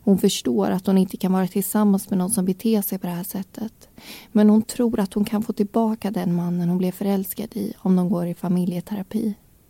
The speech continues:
När hon föreslog det hemma hade Torbjörn till en början varit positiv till idén. Men sen sa han att det inte fanns någon anledning för honom att delta. Det var ju hon som behövde terapi,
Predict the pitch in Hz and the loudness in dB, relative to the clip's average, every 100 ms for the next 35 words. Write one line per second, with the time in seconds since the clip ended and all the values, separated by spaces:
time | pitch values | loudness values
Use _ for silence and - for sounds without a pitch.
0 | - 190 180 165 214 190 175 - 196 180 | -2 2 2 0 0 0 0 0 -2 0
1 | 180 175 185 180 185 196 226 190 185 175 | 0 0 2 2 2 -2 -4 -2 -2 0
2 | 208 190 180 175 180 175 180 196 180 185 | 2 2 2 -2 0 0 0 2 2 4
3 | 196 175 175 - 220 208 214 - 175 - | 2 2 -4 -2 -2 -2 -8 -6 -8 -6
4 | - 180 175 185 190 226 _ - - - | -6 -6 -4 -6 -4 -6 _ -20 -20 -6
5 | - 185 - 185 180 180 - - 175 180 | 2 4 4 0 0 -2 -2 -4 -2 -2
6 | 180 190 180 180 - 196 185 - 175 - | -4 -2 -2 -2 -4 -2 -2 -2 -2 2
7 | 190 175 180 202 202 180 - - 175 175 | 2 4 2 2 2 0 -2 -8 -4 -4
8 | 175 180 180 175 185 - 220 - _ _ | -4 -6 -6 -8 -10 -10 -12 -12 _ _
9 | _ _ 196 180 170 170 190 202 196 - | _ _ -4 0 -2 2 4 4 2 -4
10 | 165 170 - 180 - 180 190 214 214 | -6 -6 -6 -8 -6 -8 -6 -6 -6